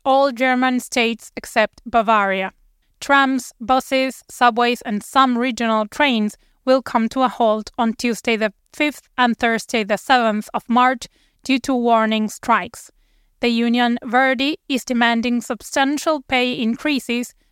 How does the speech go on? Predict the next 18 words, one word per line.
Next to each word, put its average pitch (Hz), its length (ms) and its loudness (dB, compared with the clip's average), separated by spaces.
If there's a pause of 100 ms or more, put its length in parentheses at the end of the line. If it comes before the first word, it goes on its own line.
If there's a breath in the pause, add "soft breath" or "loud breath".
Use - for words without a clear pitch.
(180)
better 269 280 2
working 240 480 0
conditions, 262 720 -2
and 226 180 0
a 233 80 2
bonus 233 520 0
to 294 140 -6
balance 214 560 0
out 196 260 0
inflation. 226 720 -2 (640)
Currently, 247 640 0
the 214 100 -4
parties, 233 640 0
workers, 254 540 0
and 214 200 -2
companies 226 680 0
are 262 140 2
negotiating, 262 880 0